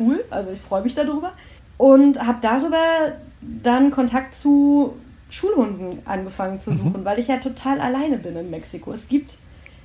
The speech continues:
Speaker 1: in Mexiko keine tiergestützte Pädagogik. Es gibt außer uns keine Schulhunde. Und es gibt dementsprechend keine Infrastruktur, es gibt keine Ausbildung.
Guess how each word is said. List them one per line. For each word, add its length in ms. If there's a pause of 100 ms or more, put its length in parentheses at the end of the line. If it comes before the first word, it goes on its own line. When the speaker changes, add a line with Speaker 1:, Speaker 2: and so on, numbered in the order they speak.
(160)
Speaker 1:
in 160
Mexiko 640
keine 360
tiergestützte 640
Pädagogik. 760
Es 160
gibt 240
außer 260
uns 220
keine 320
Schulhunde. 560 (420)
Und 280
es 120
gibt 200
dementsprechend 560
keine 220
Infrastruktur, 760
es 140
gibt 140
keine 200
Ausbildung. 920